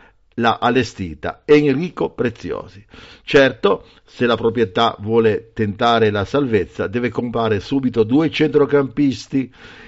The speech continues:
eh, di interdizione e manovra, perché non è possibile al momento giocare con Badeli in cabina di regia. Nota di positiva, in conclusione, il rientro di Novella,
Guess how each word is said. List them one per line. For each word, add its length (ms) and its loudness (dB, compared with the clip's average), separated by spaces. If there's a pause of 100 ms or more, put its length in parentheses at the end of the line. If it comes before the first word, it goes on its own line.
(120)
eh, 280 8
di 120 2
interdizione 920 0
e 160 0
manovra, 540 -6
perché 300 -4
non 160 2
è 80 2
possibile 500 0
al 80 -2
momento 480 0
giocare 480 -4
con 340 -6
Badeli 560 -2
in 120 -4
cabina 580 -8
di 160 -10
regia. 420 -12 (480)
Nota 360 2
di 260 2
positiva, 920 0 (220)
in 140 -6
conclusione, 840 0
il 120 -4
rientro 500 2
di 80 -2
Novella, 520 -2